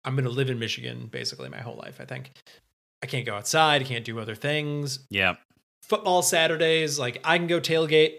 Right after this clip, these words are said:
Speaker 1: hang out with everyone, live in East Lansing, and then be like, "Peace, I'm gonna go hang out in the, in the cave,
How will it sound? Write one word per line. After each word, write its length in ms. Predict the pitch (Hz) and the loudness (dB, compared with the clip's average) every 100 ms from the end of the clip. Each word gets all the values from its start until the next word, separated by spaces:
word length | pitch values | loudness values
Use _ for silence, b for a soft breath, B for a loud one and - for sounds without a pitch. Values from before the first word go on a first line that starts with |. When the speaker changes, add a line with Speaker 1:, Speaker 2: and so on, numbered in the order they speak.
| - 127 | -10 -6
Speaker 1:
hang 260 | 139 143 | -2 2
out 100 | 147 | 0
with 100 | 143 | 2
everyone, 600 | 147 151 143 143 143 139 | 0 0 0 0 0 -2
live 140 | 139 143 | -4 -2
in 80 | 143 | -2
East 160 | 135 | -2
Lansing, 580 | 139 139 131 143 139 139 | -2 -2 -2 -2 -4 -6
and 180 | 139 127 | -4 -4
then 600 | 131 127 127 127 123 123 | -2 -4 -4 -6 -6 -6
be 180 | 127 127 | -4 -4
like, 300 | 123 117 - - | -2 -2 -4 -4
"Peace, 460 | 208 202 196 - - | -4 -2 0 -2 -4
I'm 100 | 139 | -6
gonna 140 | 147 | -2
go 240 | 143 139 135 | 0 0 0
hang 260 | 139 143 | -2 -4
out 300 | 139 131 135 | -2 -2 -2
in 100 | 143 | -6
the, 120 | 127 127 _ | -8 -10 _
in 140 | 160 131 | -12 -10
the 60 | |
cave, 680 | 120 - 160 135 123 123 - | -8 -4 0 0 -2 -4 -14